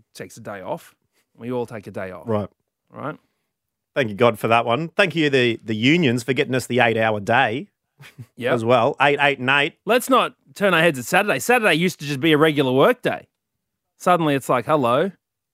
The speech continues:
Speaker 1: let's make a little double header out of this." Right? This little weekend business. <laughs> Now we're looking at possibly extending it to the, uh, uh, Friday, getting the Friday off as well,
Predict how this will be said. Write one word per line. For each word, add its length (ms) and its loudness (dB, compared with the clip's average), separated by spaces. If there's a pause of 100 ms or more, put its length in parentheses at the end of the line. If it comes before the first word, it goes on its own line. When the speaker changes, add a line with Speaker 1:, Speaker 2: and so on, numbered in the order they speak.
(260)
Speaker 1:
let's 140 -14
make 220 -2
a 60 0
little 260 -2
double 300 0
header 260 -2
out 160 0
of 40 -10
this." 380 -16 (580)
Right? 220 -8
This 160 -14
little 240 -6
weekend 640 -4
business. 680 -6
<laughs> 60 -18 (1300)
Now 680 2
we're 220 4
looking 520 2
at 160 0
possibly 640 2
extending 680 0
it 240 -4
to 380 0
the, 520 0
uh, 240 2
uh, 280 2
Friday, 760 2
getting 220 -4
the 80 0
Friday 360 2
off 160 0
as 140 -2
well, 380 4